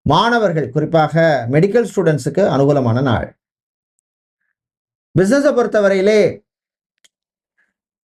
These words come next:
பங்குதாரர், பிசினஸ் பார்ட்னரோட இந்த பிரச்சனைகள் கொஞ்சம் குறையும். ஃபைனான்சியல்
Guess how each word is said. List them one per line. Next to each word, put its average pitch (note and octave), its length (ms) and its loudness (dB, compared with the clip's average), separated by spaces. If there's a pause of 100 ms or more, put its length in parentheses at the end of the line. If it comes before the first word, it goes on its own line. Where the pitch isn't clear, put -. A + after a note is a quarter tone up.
(580)
பங்குதாரர், G3+ 720 0
பிசினஸ் F#3 420 0
பார்ட்னரோட F#3+ 500 0
இந்த C3 180 -2
பிரச்சனைகள் F3+ 580 0
கொஞ்சம் C#3 340 -2
குறையும். G#2+ 400 -4 (1800)
ஃபைனான்சியல் G#3 840 -2